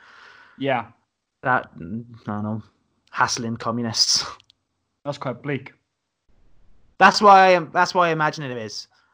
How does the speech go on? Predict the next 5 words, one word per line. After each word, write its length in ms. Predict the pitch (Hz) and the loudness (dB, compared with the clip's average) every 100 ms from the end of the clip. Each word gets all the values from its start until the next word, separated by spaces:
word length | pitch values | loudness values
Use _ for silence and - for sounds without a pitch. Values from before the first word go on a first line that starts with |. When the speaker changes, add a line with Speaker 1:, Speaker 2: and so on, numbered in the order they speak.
| _ | _
Speaker 1:
Yeah. 260 | 135 135 110 - _ _ _ _ | -4 -4 -4 -10 _ _ _ _
Speaker 2:
Yeah. 180 | 123 117 117 _ _ _ _ - | -10 -10 -12 _ _ _ _ -2
Speaker 1:
All 80 | 156 | 2
right. 180 | 151 160 - _ _ _ - - - - - | 2 0 -10 _ _ _ -10 -2 0 4 6
Um, 340 | 320 165 | 6 6